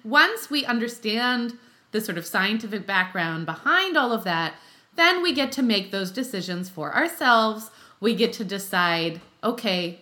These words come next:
what are those negotiables for me? What is in this very moment? What is the easiest thing, the best thing, the best thing for my family and for my baby's development?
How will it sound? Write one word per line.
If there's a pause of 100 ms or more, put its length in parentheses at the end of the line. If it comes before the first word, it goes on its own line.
(100)
what
are
those
negotiables
for
me?
What
is
in
this
very
moment?
What
is
the
easiest
thing, (340)
the
best
thing, (160)
the
best
thing
for
my
family
and
for
my
baby's
development?